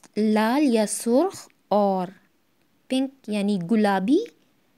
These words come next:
और नीले जूते।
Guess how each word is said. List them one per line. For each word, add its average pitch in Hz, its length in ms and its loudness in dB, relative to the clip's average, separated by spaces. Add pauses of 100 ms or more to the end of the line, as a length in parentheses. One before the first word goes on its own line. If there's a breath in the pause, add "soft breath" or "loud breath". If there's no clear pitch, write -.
(260)
और 202 440 -2 (360)
नीले 302 640 6
जूते। 202 540 -2